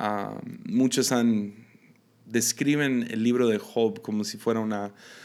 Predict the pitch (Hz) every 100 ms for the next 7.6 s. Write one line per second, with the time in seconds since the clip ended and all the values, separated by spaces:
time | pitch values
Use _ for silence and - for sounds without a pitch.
0 | - - 135 123 117 117 101 98 104 104
1 | 98 - - 92 104 - 107 110 113 120
2 | 113 110 113 107 98 98 98 98 101 107
3 | 107 107 - 101 104 101 98 98 98 104
4 | 104 110 110 110 101 101 101 101 101 101
5 | 101 - - - - 110 110 107 - -
6 | 113 - - - 127 123 123 113 123 117
7 | 110 - 104 101 101